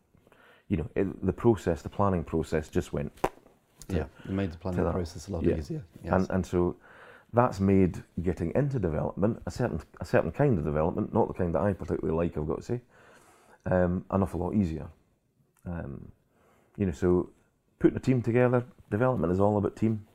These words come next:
Speaker 1: Um, if you, if you do it properly, everything's one step removed, so you're,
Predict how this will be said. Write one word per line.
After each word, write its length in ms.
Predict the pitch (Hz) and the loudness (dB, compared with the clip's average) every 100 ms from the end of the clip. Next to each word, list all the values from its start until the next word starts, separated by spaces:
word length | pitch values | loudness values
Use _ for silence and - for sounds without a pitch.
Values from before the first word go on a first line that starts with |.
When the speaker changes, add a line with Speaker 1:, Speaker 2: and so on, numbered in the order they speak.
| _ _ - - - - - | _ _ -20 -20 -20 -12 -2
Speaker 1:
Um, 400 | 92 90 95 - - | 0 0 -4 -6 -2
if 220 | 90 - | -2 2
you, 280 | 92 90 85 _ _ - - - _ - | 4 4 2 _ _ -20 -20 -20 _ -4
if 180 | - | 0
you 60 | 101 | 2
do 180 | 87 110 | 6 4
it 80 | - | 6
properly, 520 | 123 110 117 120 113 98 - _ _ _ _ _ - | 0 2 0 0 -2 -12 -20 _ _ _ _ _ -2
everything's 720 | 95 95 87 98 95 90 95 - - _ _ _ _ | 2 2 0 0 -2 -4 -8 -14 -20 _ _ _ _
one 180 | 90 95 | 6 6
step 300 | - 92 - | 6 0 2
removed, 360 | 87 113 117 - | 2 2 2 -4
so 220 | - 87 | 0 0
you're, 340 | 82 87 82 | 2 0 0